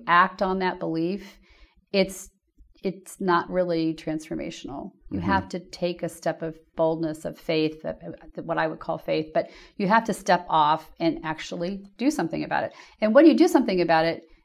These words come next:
Speaker 1: then that opens up and you say, "Oh, that wasn't as hard as I thought," or, "That wasn't as bad as I thought," or, "It's not as,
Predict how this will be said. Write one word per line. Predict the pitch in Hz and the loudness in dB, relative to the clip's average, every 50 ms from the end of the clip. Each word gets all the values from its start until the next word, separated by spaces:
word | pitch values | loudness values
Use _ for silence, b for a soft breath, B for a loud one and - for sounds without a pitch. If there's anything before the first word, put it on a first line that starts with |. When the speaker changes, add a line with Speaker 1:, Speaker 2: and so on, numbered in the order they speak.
| _ - | _ -4
Speaker 1:
then | 190 208 208 208 208 208 214 190 - - _ _ _ _ _ - | 2 2 4 4 2 0 -2 -4 -6 -12 _ _ _ _ _ 4
that | 220 220 220 - | 6 6 6 6
opens | 233 226 226 226 214 190 - | 4 2 4 2 0 2 6
up | 226 214 214 214 - | 8 6 6 6 2
and | 196 196 | -4 -4
you | 196 | -2
say, | 196 - - | -4 -2 2
"Oh, | - 302 339 226 | 4 4 6 6
that | 190 196 - | 4 2 4
wasn't | 214 226 226 208 196 | 4 2 2 2 -4
as | 196 196 | -4 -6
hard | - - 196 190 | -2 0 0 0
as | 185 190 | 0 0
I | 185 165 | -2 -4
thought," | 165 - - 220 185 160 - | -2 0 2 2 4 4 2
or, | 170 175 | 0 0
"That | 190 - - | 0 0 0
wasn't | 196 202 196 190 185 | 0 0 0 0 -2
as | 185 180 185 | -2 -2 2
bad | 185 175 180 | 2 4 4
as | 190 185 185 | 4 4 2
I | 165 156 | 0 -4
thought," | 156 - 156 151 147 - - | -4 -2 -2 0 0 0 0
or, | 170 170 165 170 | 0 0 0 0
"It's | 165 165 - - | -2 -4 -6 -2
not | 190 185 185 185 180 175 | 2 4 4 6 6 6
as, | 165 165 160 156 156 - | 4 4 4 2 -4 -8